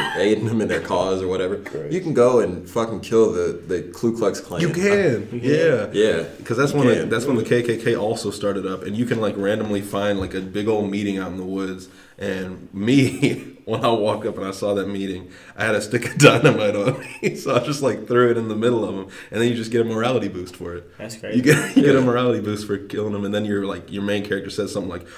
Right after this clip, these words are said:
Speaker 1: "I'm gonna kill every one of those hooded <laughs> bastards," or something like that. He plays a white guy
Speaker 3: Yeah.
Speaker 1: too, so
Speaker 3: I know,
Speaker 1: <laughs> it's
Speaker 3: that,
Speaker 1: like
Speaker 3: it's pretty dope, bro.
Speaker 1: Yeah.
Speaker 2: Yeah.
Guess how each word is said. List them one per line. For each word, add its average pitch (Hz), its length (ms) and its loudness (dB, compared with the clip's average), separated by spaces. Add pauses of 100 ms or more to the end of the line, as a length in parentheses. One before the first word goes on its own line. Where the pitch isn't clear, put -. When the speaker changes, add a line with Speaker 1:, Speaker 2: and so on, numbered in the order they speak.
(120)
Speaker 1:
"I'm 107 120 -4
gonna 104 120 -2
kill 120 200 2
every 123 180 2
one 127 180 0
of 117 60 -2
those 104 240 -4
hooded 110 340 -2
<laughs> 113 40 0
bastards," - 600 -4
or - 80 -4
something - 400 -4
like - 320 -2
that. - 300 -6 (240)
He 120 100 0
plays 110 260 2
a 92 60 -4
white 104 220 -2
guy 156 140 -2
Speaker 3:
Yeah. - 60 -4
Speaker 1:
too, 98 260 -4
so - 160 -8
Speaker 3:
I - 100 0
know, 175 120 -4
Speaker 1:
<laughs> - 20 2
it's 151 120 2
Speaker 3:
that, 175 80 0
Speaker 1:
like 175 100 -2
Speaker 3:
it's 214 120 -4
pretty 135 220 -4
dope, 143 320 -2
bro. 127 180 -6
Speaker 1:
Yeah. 98 280 0
Speaker 2:
Yeah. 82 340 0